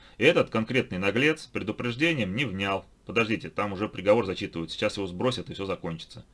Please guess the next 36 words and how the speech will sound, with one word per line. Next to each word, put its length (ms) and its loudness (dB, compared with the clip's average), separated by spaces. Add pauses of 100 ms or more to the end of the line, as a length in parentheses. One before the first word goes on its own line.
(1040)
«Что 200 -4
делать 300 2
будем?» 340 -6
спросил 300 -8
Фархат 380 -4
у 60 -6
Лиши. 320 -10 (920)
«Протискиваться 680 2
вглубь. 380 6 (180)
После 260 0
казни 380 2
вся 140 0
эта 120 0
толпа 340 6
расползётся 600 4
по 120 6
округе, 280 2
как 160 -2
муравьи, 440 6
и 40 -4
придётся 420 -2
долго 220 2
искать 280 0
нужного 300 -2
нам 160 -4
человека. 560 -2 (400)
Сейчас 300 2
он 100 -2
где-то 440 0
в 60 -10
самой 240 0
середине, 520 -2
и 180 -10
мы 140 -2
его 180 0
увидим». 420 -4